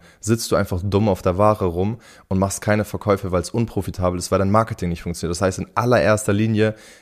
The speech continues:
musst du ein gutes Marketing aufsetzen. Und das ist der Riesenvorteil von Dropshipping, weil wir nicht in die Ware investieren müssen. Das heißt, wir können das Marketing antesten, richtig gutes Marketing aufsetzen und dann, wenn wir merken, „Ey, das krieg ich nicht profitabel“, dann ziehen wir weiter zum nächsten Produkt.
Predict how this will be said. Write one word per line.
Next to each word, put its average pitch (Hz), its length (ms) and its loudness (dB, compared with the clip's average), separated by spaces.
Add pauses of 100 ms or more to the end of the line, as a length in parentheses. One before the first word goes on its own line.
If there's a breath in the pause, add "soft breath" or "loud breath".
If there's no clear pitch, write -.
musst 120 360 2
du - 40 4
ein 110 80 2
gutes 104 320 -2
Marketing 104 460 0
aufsetzen. 90 540 -2
Und 92 60 0
das 113 180 2
ist - 160 -4
der 107 100 4
Riesenvorteil 113 680 2
von 92 180 -2
Dropshipping, 107 580 0 (240 loud breath)
weil 92 140 -2
wir 98 60 2
nicht 113 320 2
in 95 120 0
die 95 100 0
Ware 92 240 4
investieren 92 500 0
müssen. 87 220 -2
Das 82 140 -8
heißt, 92 160 -6
wir 92 80 -4
können 98 320 0 (180)
das 87 160 -6
Marketing 110 480 2
antesten, 113 680 -2 (200 soft breath)
richtig 113 440 -2
gutes 107 260 -2
Marketing 107 480 0
aufsetzen 117 680 -2 (280 loud breath)
und 92 120 -2
dann, 113 140 4
wenn 110 160 4
wir 104 80 2
merken, 107 380 2
„Ey, 101 200 0
das - 340 -4
krieg - 340 -2
ich 104 140 -2
nicht 107 180 -2
profitabel“, 107 600 0
dann 107 220 2
ziehen 110 220 -2
wir 92 100 -2
weiter 98 280 2
zum - 160 -4
nächsten 101 320 -2
Produkt. - 360 -8